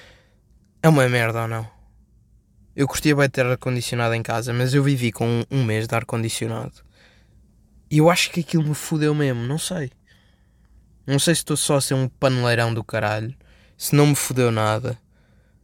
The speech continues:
Tipo, se foi só estar a entrar e sair de discotecas todos os dias, se foi, tipo, não dormir durante a noite. Essa é outra, porque, tipo, eu agora acordo, sei lá,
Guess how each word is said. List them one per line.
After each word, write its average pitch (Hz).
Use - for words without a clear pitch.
Tipo, -
se -
foi 151
só 147
estar 131
a 127
entrar 127
e 131
sair 131
de 120
discotecas -
todos 139
os 127
dias, 120
se -
foi, 143
tipo, 131
não 139
dormir 127
durante 117
a 110
noite. 110
Essa 110
é 120
outra, 113
porque, -
tipo, 110
eu 117
agora 120
acordo, 131
sei -
lá, 110